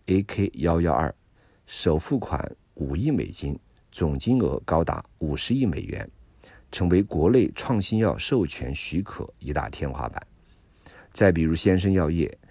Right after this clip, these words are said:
其自身免疫新药授权许可引发关注，在B D业务上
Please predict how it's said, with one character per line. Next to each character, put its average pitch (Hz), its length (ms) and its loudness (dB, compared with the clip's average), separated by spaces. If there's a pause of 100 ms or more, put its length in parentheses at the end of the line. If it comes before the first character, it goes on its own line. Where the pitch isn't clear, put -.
(160)
其 - 480 -2
自 147 260 2
身 117 360 0 (120)
免 76 260 -2 (100)
疫 104 180 0
新 95 300 0
药 98 220 -2 (560)
授 131 300 2
权 80 260 -2
许 - 260 -2
可 - 180 -6
引 67 200 -8
发 69 160 -10
关 71 220 -2
注， - 200 -6 (360)
在 85 200 2
B 92 200 0
D 98 160 2
业 98 100 6
务 69 100 0
上 71 240 -4